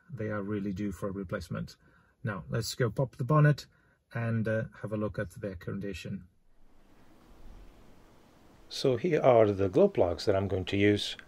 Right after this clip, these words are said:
Five of them, because this is a five-cylinder car. They are manufactured by N G K, and, uh, they are very good quality, just as good as ones from Bosch or Beru. Part number Y seven three two J for this vehicle in particular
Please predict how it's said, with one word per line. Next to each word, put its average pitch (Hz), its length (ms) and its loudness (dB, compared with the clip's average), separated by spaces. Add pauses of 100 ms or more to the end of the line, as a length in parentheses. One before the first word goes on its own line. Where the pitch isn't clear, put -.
(120)
Five 131 300 8
of 107 120 4
them, 139 240 8
because 107 420 2
this 101 220 -2
is 95 140 -2
a 101 60 4
five-cylinder 98 880 0
car. 117 320 6 (480)
They 135 140 8
are 113 320 6 (140)
manufactured 104 560 4
by 95 360 4
N 104 180 2
G 95 160 -2
K, 107 460 8 (440)
and, 98 280 6
uh, 101 100 4
they 98 300 4
are 95 280 2
very 98 260 4
good 101 180 0
quality, 95 680 4
just - 220 2
as 117 100 4
good 101 180 6
as 95 160 0
ones 95 240 0
from 95 420 -2
Bosch 92 460 2
or 101 140 2
Beru. 90 460 0 (480)
Part 113 300 4
number 98 500 4
Y 101 460 6 (100)
seven 117 320 4
three 110 200 2
two 95 240 0
J 101 280 4
for 101 220 0
this 98 200 0
vehicle 95 400 -2
in 90 140 -4
particular 156 500 6